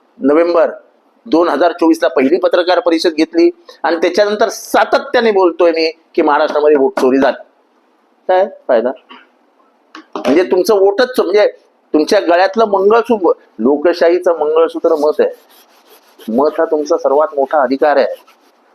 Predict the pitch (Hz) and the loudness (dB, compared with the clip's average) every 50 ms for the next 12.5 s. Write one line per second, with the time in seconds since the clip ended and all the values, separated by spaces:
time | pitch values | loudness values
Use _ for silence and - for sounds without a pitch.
0 | _ - - 123 135 151 156 131 123 156 151 147 147 151 160 156 - 160 147 131 | _ -6 -4 -2 -2 -2 -2 -2 0 0 2 2 2 0 0 -2 -2 -2 -2 -2
1 | 120 117 131 147 151 151 151 147 147 143 131 - 151 147 - 135 120 131 143 147 | -2 -2 0 0 0 0 0 -2 -2 -2 -4 -2 -4 -4 -2 -2 -2 0 0 0
2 | 143 139 - 120 110 117 135 120 120 120 131 139 139 143 135 - 127 131 131 - | 0 -2 -2 -4 -2 -2 -2 0 0 0 0 -2 -2 -2 -4 -2 -2 -2 0 0
3 | 123 117 123 123 143 147 139 131 131 131 127 120 107 95 - _ _ _ _ _ | 0 0 0 0 0 0 0 0 0 0 2 2 0 0 -4 _ _ _ _ _
4 | _ - - 123 147 147 139 135 120 147 147 147 160 170 175 180 170 - - _ | _ -8 -2 0 0 2 0 0 -2 -2 0 0 0 2 2 0 -2 -4 -8 _
5 | _ _ _ _ _ _ _ _ _ _ _ _ _ _ _ _ _ _ _ _ | _ _ _ _ _ _ _ _ _ _ _ _ _ _ _ _ _ _ _ _
6 | _ _ _ - - - _ _ - 170 160 156 160 175 180 185 185 190 202 196 | _ _ _ -20 -20 -20 _ _ -2 0 0 2 0 0 0 2 2 2 2 2
7 | 190 180 180 190 196 208 208 214 220 214 - - 226 202 180 175 202 214 233 240 | 0 0 0 -2 -2 0 2 0 0 0 0 0 2 2 2 2 2 2 4 4
8 | 247 240 208 208 208 202 - 175 156 127 98 90 87 _ _ _ _ _ _ _ | 2 2 0 0 0 2 2 2 0 0 -2 -6 -14 _ _ _ _ _ _ _
9 | _ _ _ _ _ _ _ _ _ _ _ - - 120 120 143 143 147 143 143 | _ _ _ _ _ _ _ _ _ _ _ -6 -6 -4 -2 0 0 0 0 0
10 | 175 165 180 175 175 175 175 175 175 170 170 170 170 170 170 170 151 151 156 165 | 0 0 0 0 0 0 0 0 -2 0 0 0 0 -2 -4 -2 -2 0 0 0
11 | 170 175 175 175 170 170 165 165 170 160 160 160 - 165 147 - 170 156 165 208 | -2 -2 -2 -2 -2 -2 -4 -4 0 0 0 2 2 -2 -2 0 -2 0 0 0
12 | 214 - 214 196 190 - - 165 160 165 | 0 0 2 0 0 0 -2 -2 -2 -2